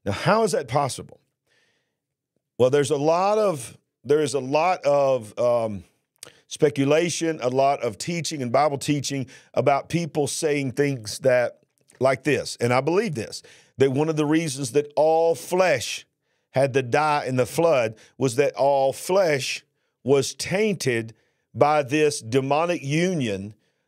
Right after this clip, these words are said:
of two dimensions coming together. Well, you automatically say, "Well, if Noah's blood was not tainted and, and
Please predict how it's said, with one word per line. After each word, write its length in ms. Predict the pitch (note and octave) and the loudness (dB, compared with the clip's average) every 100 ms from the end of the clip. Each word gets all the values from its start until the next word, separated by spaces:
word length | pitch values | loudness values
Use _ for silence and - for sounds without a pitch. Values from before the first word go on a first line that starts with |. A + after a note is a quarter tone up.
| _ | _
of 200 | D3 C#3+ | 0 0
two 240 | - F3 D#3+ | -2 -2 0
dimensions 720 | C#3+ D#3 D#3 - F2+ - - | 2 2 0 -4 -10 -14 -12
coming 320 | - C#3 C3 | -6 -4 -6
together. 420 | A2+ C#3 B2+ E2 _ _ _ _ _ _ _ _ _ _ _ _ _ _ _ | -2 0 0 -4 _ _ _ _ _ _ _ _ _ _ _ _ _ _ _
Well, 440 | C3+ C#3+ C3+ F3 C3+ _ _ _ _ _ _ - | 2 4 2 -2 -8 _ _ _ _ _ _ -2
you 200 | D#3 D3 | 2 4
automatically 580 | D#3+ E3 E3 F3 D3+ | 2 2 0 0 -2
say, 200 | C#3 D3+ | -2 -2
"Well, 180 | C#3+ C#3+ | 0 0
if 100 | C#3+ | 0
Noah's 480 | C#3 D3 F3 F#3+ D3 | 0 2 2 0 -2
blood 320 | B2 C#3+ C3+ | 0 2 2
was 140 | B2+ A#2 | -4 -2
not 280 | B2 A#2 | -4 -4
tainted 580 | - C#3 B2 G#2+ G#2+ E3+ - _ _ _ _ _ _ _ - | -6 -6 -4 -4 -6 -6 -16 _ _ _ _ _ _ _ 0
and, 300 | D3+ C#3+ C#3+ C#3+ | 2 2 -2 0
and 380 | C#3+ C#3 B2+ | 0 0 -2